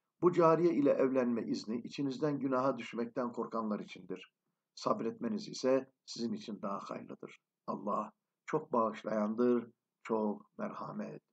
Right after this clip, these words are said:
edendir. Evet, ayetin nüzulü ile ilgili olaraktan öz oğullarınızın karıları ile evlenmeniz haramdır.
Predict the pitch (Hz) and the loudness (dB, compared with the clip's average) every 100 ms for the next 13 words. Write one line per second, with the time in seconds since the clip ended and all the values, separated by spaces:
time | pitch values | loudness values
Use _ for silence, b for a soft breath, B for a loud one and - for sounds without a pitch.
0 | - - 110 - - - - _ _ _ | -18 -14 -14 -14 -12 -14 -14 _ _ _
1 | _ _ _ _ _ _ _ _ _ _ | _ _ _ _ _ _ _ _ _ _
2 | - 175 170 160 165 160 165 156 147 147 | 2 2 4 2 4 2 0 0 0 0
3 | 143 143 131 113 120 113 110 117 113 107 | 4 4 4 2 0 0 0 2 2 0
4 | - 139 139 - 165 - 139 120 117 120 | -2 -2 0 0 0 0 0 2 2 2
5 | 117 117 143 139 123 120 120 127 143 123 | 0 -2 -6 -4 -2 0 2 2 2 2
6 | 131 123 113 107 110 120 127 - 113 104 | 2 0 0 0 0 -4 -6 -2 0 0
7 | 95 92 - | -2 -8 -10